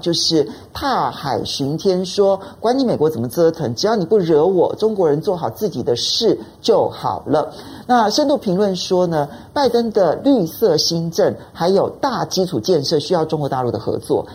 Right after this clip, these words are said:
一旦国会批准了拜登的计划，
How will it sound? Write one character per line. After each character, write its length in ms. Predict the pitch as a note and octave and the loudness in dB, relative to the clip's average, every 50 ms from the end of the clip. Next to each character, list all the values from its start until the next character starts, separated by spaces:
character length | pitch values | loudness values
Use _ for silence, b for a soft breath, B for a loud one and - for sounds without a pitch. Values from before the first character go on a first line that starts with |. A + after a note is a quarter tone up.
| B B B | B B B
一 80 | B A3 | B -2
旦 300 | G#3+ - D#4 C4 G3 F3 | 0 0 0 0 0 2
国 160 | - D#3 - | 2 2 2
会 120 | - G#3 F3 | 2 0 -2
批 260 | - - - G3+ G3 | -2 -2 -2 -2 -2
准 240 | - G3+ D#3 G#2 G2 | 0 0 -2 0 0
了 100 | A2+ B2+ | -2 -4
拜 220 | - - F#3 D#3 | -2 -2 -4 -2
登 180 | C#3+ - D3+ C#3+ | -2 -2 -4 -2
的 80 | C#3 A#2+ | -4 -6
计 300 | - - - G3 D#3+ A2+ | -6 -4 -4 -2 -2 -2
划， 300 | G#2 - F3 D#3 A2+ - | -4 -4 -4 -4 -4 -6